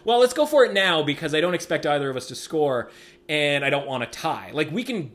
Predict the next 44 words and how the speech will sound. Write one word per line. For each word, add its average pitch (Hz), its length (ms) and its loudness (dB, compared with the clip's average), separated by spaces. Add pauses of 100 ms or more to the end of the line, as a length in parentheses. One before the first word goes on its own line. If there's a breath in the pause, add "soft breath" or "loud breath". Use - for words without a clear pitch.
get 190 240 -2
to 156 100 -6
that 110 240 -6
point. 117 360 -14
If 151 160 -4
that's 202 220 -2
the 180 100 -6
case, 170 400 -6
go 180 180 -4
for 226 240 0
it 196 40 2
on 160 100 -2
fourth 170 360 -4
and 135 140 -8
five 123 680 -2 (360 loud breath)
from 156 180 -2
your 151 140 0
own 143 160 0
forty 139 680 0
or 123 140 -4
some 147 240 -4
other 123 160 -4
situation 120 580 -6
that 117 140 -10
might 110 160 -10
happen 107 320 -12
in 101 80 -16
this - 180 -20
game. 87 240 -20
So 208 140 -2
if 220 80 -2
you 226 100 -6
lose 302 240 -2
this 330 160 -6
coin 240 280 -4
toss 165 280 0
and 170 60 -8
the 147 60 -6
Giants 180 300 -4
get 165 140 -8
the - 60 -10
football, 120 680 -6 (760 soft breath)
so - 280 0
what? 190 460 -2